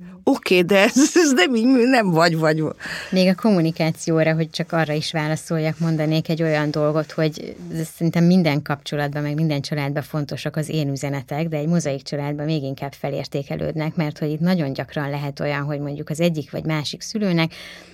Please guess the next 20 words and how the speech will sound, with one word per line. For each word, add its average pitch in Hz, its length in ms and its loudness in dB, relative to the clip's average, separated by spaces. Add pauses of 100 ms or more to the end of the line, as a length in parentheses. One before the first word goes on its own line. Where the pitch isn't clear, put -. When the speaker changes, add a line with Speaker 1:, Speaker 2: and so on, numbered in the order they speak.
(120)
Speaker 2:
ellenérzése 151 840 2
van 143 200 -2
a 143 120 -4
másik 139 600 -6
gyere-, 139 200 -6
a - 40 -8
párja 139 340 -8
gyerekével - 680 -6
kapcsolatban, 139 680 -8
vagy 185 140 -2
akár 175 280 -2
a 165 40 0
gyereknek. - 560 -6 (560)
É-, 160 360 2
és - 220 -2
hogyha 175 280 2
ott, 175 260 0 (120)
ott - 320 -6 (100)
megpróbálom 160 640 2
a 147 100 -2